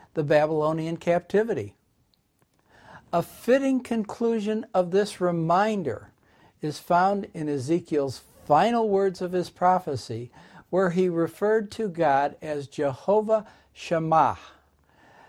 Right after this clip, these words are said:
So, if you will, look at Ezekiel chapter forty-eight, the very last chapter of this book by Ezekiel, and the very last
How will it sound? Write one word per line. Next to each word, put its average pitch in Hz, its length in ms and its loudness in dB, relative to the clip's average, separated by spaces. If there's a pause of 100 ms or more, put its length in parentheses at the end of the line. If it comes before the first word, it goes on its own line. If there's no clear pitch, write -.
(120)
So, 202 260 -2
if 190 220 0
you 220 120 2
will, 214 320 4 (220)
look 269 220 0
at 214 100 8
Ezekiel 156 760 0 (200)
chapter 175 400 2
forty-eight, 156 800 2 (260)
the 165 120 0
very 226 720 2
last 175 600 2
chapter 220 540 -2
of 180 180 2
this 202 220 0
book 202 320 -4
by 190 160 2
Ezekiel, 135 720 -4 (320)
and 202 400 0
the 156 240 -6
very 185 320 2
last 147 520 0